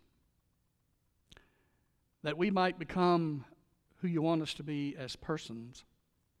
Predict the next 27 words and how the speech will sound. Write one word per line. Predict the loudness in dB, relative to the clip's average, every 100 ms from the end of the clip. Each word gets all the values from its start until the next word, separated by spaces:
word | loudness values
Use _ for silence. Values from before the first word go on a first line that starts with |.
| _ _ _ _ _ _ _ _ -14
and | -4
influencing | -2 0 0 2 0 0 -4 -4 -6 _ _ _ _ _
people | -8 -6 -6
around | -2 0 0 -4
us | -10 -14 -16 _ _ _ _ _ _ _ _ _ _ _ _ _ _ _ _ _ _ -10
in |
the | -6
name | -4 -4
of | -6
Jesus | -10 -10 -10 -14
Christ. | -12 -10 -12 -14 -18 -18 _ _ _ _ _ _ _ _ _
Speak | -18 -10 -10 -8
powerfully | -4 -2 -2 -6 -8
now, | -6 -8
I | -8
pray, | -6 -4 -4
as | -6
we | -8 2
read | 4 4
your | 0
word | -4 -6 -6 -6 -12 _ _ _ _ _ _ _ _ _ _ _ _
and | -12
as | -10 -10
we | -10 -8
hear | -6 -6
it | -10
spoken | -12 -12 -12 -12 -12